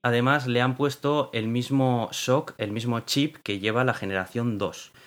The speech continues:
De forma de que ahora puedes comprar un Apple Watch, digamos, eh, la generación anterior, que físicamente es exactamente igual que el nuevo,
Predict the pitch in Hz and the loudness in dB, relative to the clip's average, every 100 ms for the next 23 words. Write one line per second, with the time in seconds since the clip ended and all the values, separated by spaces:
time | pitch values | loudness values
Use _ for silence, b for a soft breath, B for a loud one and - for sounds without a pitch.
0 | B - 95 123 123 110 - 101 117 - | B -8 -2 2 2 2 2 2 2 2
1 | 120 117 117 113 117 98 117 110 113 123 | 0 -2 -2 0 0 0 -2 -2 -2 0
2 | 120 - - B B _ - 107 117 113 | 0 -2 -12 B B _ -4 0 2 0
3 | 95 - - 104 98 - 101 95 - 113 | -2 -8 -8 -6 -6 -6 -6 -6 -2 -2
4 | 120 123 139 127 95 113 - 117 120 120 | 0 0 0 0 -6 -8 -6 -2 0 0
5 | 90 - 104 - 95 - 107 - 113 113 | -4 -4 -4 -4 -8 -6 -4 -2 -2 -2
6 | 113 107 120 117 120 117 113 120 131 131 | -4 0 0 0 0 -2 0 0 2 2
7 | 170 | 0